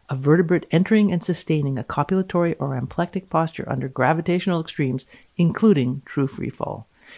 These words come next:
These observations bode well for the potential of anurans to breed in microgravity and to be used for biological research in space. The tenacity of male frogs and toads to hold on during amplexus is legendary.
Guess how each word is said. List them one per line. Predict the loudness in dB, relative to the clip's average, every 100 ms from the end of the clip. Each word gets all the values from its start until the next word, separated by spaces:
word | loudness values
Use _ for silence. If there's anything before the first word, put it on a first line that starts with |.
| -12 0
These | 4 6
observations | 4 2 4 6 6 4 4
bode | 4 4 6
well | 6 6
for | 4 2
the |
potential | 2 2 2 4 4
of | 6
anurans | 6 6 6 6 6 4 2
to | -2 0
breed | 6 6 6
in | 4 4
microgravity | 4 4 2 2 0 0 -4 -2
and | -2 2
to |
be | 2
used | 2 2 0 -6
for | -4
biological | -2 -2 -2 0 0 0 -4 -2
research | -2 -4 -8 -10 -6
in | -4
space. | -4 -8 -14 -14 -18 -18 _ _ _ _ _ _ _ _ _
The | 0
tenacity | 6 8 8 6 4 4
of | 6
male | 6 6
frogs | 4 2 2 2
and | 0
toads | 2 2 2
to | -2
hold | 0 0
on | 2 2 2
during | 0
amplexus | 0 -2 -4 -10 -8 -6
is | -6 -4
legendary. | -4 -4 -4 -6 -4 -6 -8